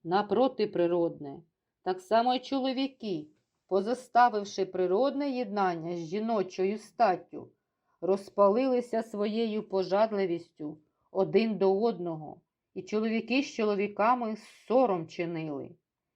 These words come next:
І вони прийняли в собі відплату, відповідну їхньому блудові.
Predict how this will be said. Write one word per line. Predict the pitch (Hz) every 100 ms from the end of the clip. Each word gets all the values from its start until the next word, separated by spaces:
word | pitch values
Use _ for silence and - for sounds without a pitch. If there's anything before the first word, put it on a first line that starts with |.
| _ _
І | 185
вони | 185 190 269
прийняли | 294 277 269 262 262 262 233
в | 185 _ _ - -
собі | 208 226
відплату, | 196 202 - 190 185 175 - 151 170 _ _ _
відповідну | 165 196 202 180 165 208 269 208 170 151 - _
їхньому | 156 165 240 - 208 202
блудові. | 185 180 185 180 160 151 143 127